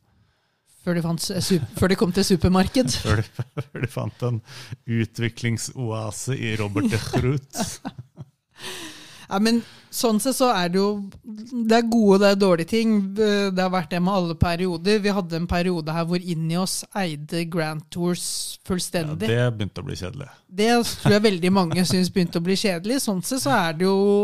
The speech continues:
Speaker 1: det å bare få inn to lag da, som
Speaker 2: Ja.
Speaker 1: konkur-, konkurrerer tøft, det er jo i seg selv, eh, spennende. Eh, den dagen vi får Remco Evenepoel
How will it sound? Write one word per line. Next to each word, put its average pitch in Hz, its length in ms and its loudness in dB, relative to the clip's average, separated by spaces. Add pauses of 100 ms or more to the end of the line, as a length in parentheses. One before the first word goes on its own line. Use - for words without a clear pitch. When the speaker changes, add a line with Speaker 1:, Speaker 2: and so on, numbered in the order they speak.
(140)
Speaker 1:
det 185 220 0
å 190 100 -6
bare 180 140 -2
få 170 180 0
inn 175 80 -2 (140)
to 185 260 -6
lag 285 320 0
da, 147 60 -8 (180)
som - 160 -6
Speaker 2:
Ja. 190 80 -4
Speaker 1:
konkur-, 185 560 -2
konkurrerer 170 880 -2
tøft, - 320 -10
det 196 80 2
er 156 220 -4
jo 151 100 -6
i - 80 -8
seg 175 160 -4
selv, 175 320 -4 (500)
eh, 175 220 -6
spennende. 180 520 -2 (400)
Eh, 185 380 -2
den 175 160 0
dagen 170 300 0
vi 180 100 2
får 175 300 0
Remco 160 260 -4
Evenepoel 170 720 -2